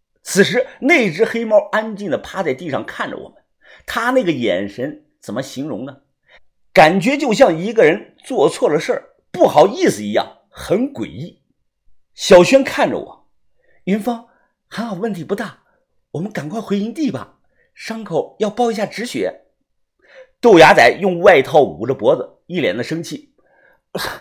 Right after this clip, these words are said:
，“这事儿整的，没发到财，还差点全被老太婆给害死到这里。这猫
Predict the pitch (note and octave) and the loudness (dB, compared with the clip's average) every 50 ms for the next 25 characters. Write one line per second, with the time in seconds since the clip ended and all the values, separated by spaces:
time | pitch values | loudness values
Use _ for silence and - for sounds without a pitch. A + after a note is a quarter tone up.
0 | - - - - - _ _ _ _ - A#4+ G#4 F4 F#3+ A#3+ F3+ C#3+ D#3+ C#3 C#3 | -20 -20 -20 -20 -20 _ _ _ _ 0 0 2 6 6 6 6 6 4 4 4
1 | D3 D3+ - - E3 D3+ - _ _ _ _ _ _ - A3+ G3 G3+ A3 A#3+ D4+ | 2 0 -2 -6 -14 -20 -20 _ _ _ _ _ _ -20 -20 -12 -2 0 2 2
2 | D4+ - D#4+ D#4 D#4 C4 F#3 E3 G3 G#3+ C4 B3 - - - - - C4+ C#4+ - | 2 0 4 6 6 6 6 4 2 2 2 2 2 -2 -14 -8 -6 -6 -6 -2
3 | - E4 C#4 A#3 G3 F#3 F3 - - - - - C#4 - - F#4+ - F#4 E4 A#3+ | -2 2 4 4 4 4 2 -4 -10 -4 0 2 2 2 0 -2 -2 -2 2 4
4 | F3+ D#3+ E3+ C#4+ E4 B3 A3 C4 - - - _ - G3+ G#3 G#3 - - A4 G#4+ | 4 4 6 6 6 6 6 4 2 0 -8 _ 0 2 2 2 2 2 0 2
5 | C4+ F3 E3 D3 D#3 D3+ C#3 D#3 C3+ A#2+ A2 G#2 - _ _ _ _ _ _ _ | 0 2 4 6 6 6 8 6 4 4 2 -4 -8 _ _ _ _ _ _ _
6 | _ _ _ _ _ _ _ - - F4 D#4+ E4 | _ _ _ _ _ _ _ -2 0 2 4 4